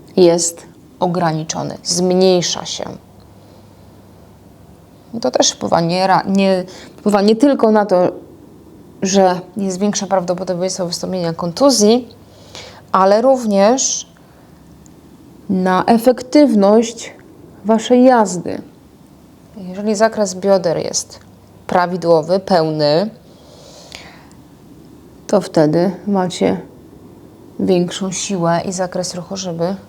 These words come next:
pedałować na tym rowerze. Wdech i wydech. A przykurczona klatka piersiowa co powoduje?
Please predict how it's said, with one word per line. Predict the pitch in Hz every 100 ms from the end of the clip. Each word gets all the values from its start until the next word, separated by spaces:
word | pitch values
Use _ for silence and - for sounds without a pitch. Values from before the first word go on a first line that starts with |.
| -
pedałować | - 165 180 196 180 156 -
na |
tym | - -
rowerze. | - - - - - -
Wdech | - 269 277 - - - - - - - - - - - - -
i | 196 185 170
wydech. | 165 - - - - - - - - - -
A | 208 240
przykurczona | 240 240 226 226 247 240
klatka | 240 233 247
piersiowa | 247 226 - 233 247 269
co | 269 233
powoduje? | 240 226 226 240 247 294